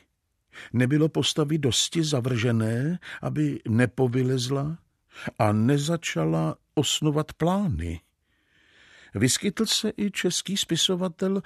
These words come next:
vydávající se stejným právem za vlastence a za dramatika, který se odhodlal věnovat svou novou knihu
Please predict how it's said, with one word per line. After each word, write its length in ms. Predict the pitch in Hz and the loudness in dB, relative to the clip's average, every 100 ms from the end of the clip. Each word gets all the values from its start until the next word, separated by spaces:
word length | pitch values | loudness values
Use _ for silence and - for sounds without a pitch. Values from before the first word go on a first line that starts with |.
| - - | -8 -2
vydávající 840 | 117 120 117 113 110 107 - 107 | 0 2 2 0 0 0 -2 0
se 180 | - 107 | 0 2
stejným 560 | - 87 80 71 73 | 0 0 -2 -2 -6
právem 680 | - 104 113 131 160 123 101 - - | -2 -2 0 0 2 2 2 -2 -8
za 200 | - 87 | -4 -2
vlastence 800 | 78 90 - - 80 78 - 85 - | -2 -2 -2 -4 -4 -4 -4 -6 -8
a 80 | |
za 200 | 71 82 | -8 -6
dramatika, 760 | 85 120 123 139 - 156 - 190 _ - - - - - _ _ _ - | -6 -2 0 -2 -2 -4 -4 -6 _ -20 -20 -20 -20 -20 _ _ _ -18
který 300 | - 101 92 | -4 -2 0
se 140 | - - | -2 -2
odhodlal 580 | 131 107 170 160 139 101 | -4 -2 -2 0 -2 0
věnovat 420 | 110 147 151 160 | 0 0 -2 -4
svou 280 | - 110 90 | -4 -2 -2
novou 360 | 107 107 85 | -2 -2 -6
knihu 600 | 78 76 107 147 180 180 | -8 -4 -2 -2 -2 -4